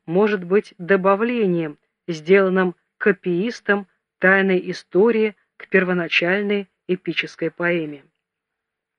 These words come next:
Сюзерен Темучина, Тагрул-хан, был вовремя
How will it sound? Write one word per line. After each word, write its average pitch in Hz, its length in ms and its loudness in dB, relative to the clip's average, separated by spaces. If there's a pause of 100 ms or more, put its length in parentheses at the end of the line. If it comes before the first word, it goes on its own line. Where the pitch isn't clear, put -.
(540)
Сюзерен 226 720 2
Темучина, 196 840 -2 (260)
Тагрул-хан, 185 840 0 (440)
был 226 300 2
вовремя 226 640 2